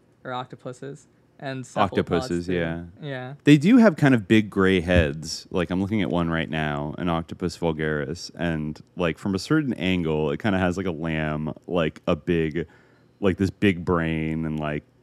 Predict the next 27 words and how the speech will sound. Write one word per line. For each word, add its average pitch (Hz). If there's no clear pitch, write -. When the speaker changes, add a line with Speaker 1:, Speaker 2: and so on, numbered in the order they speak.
Speaker 2:
kind 87
of 78
not 131
quite 110
human 101
eyes, 123
but 95
definitely, 104
like, 90
big 82
eyes 78
and 85
stuff, 73
and 82
then 78
is, -
like, 82
Speaker 1:
Yeah. 85
Speaker 2:
a -
Lovecraft 78
monster, 76
uh, 78
Speaker 1:
Oh, 151
yeah. 131
Speaker 2:
aside 73
from 78
that. 58